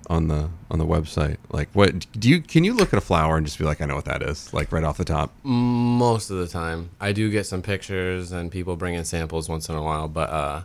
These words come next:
Speaker 2: I have a good app on my phone. I can just, like, throw a picture into it and it tells me which class it's in,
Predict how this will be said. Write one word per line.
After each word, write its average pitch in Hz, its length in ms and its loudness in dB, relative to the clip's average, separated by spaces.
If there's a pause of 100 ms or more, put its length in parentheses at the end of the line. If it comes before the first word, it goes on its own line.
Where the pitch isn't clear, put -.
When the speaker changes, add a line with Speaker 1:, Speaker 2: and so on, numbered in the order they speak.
(120)
Speaker 2:
I 87 60 -4
have 95 80 4
a 95 40 2
good 87 100 2
app 80 280 0
on 78 100 -4
my 73 140 -6
phone. 76 360 -8 (440)
I 80 80 -6
can 80 140 -4
just, 78 180 -8
like, 78 140 -6
throw 78 180 -4
a 76 40 -6
picture 78 340 -8
into 78 280 -6
it 73 40 -4
and 69 100 -8
it 76 80 -10
tells 78 300 -4
me 78 180 -4
which 82 380 -4
class 73 340 -2
it's - 160 -14
in, 78 220 -12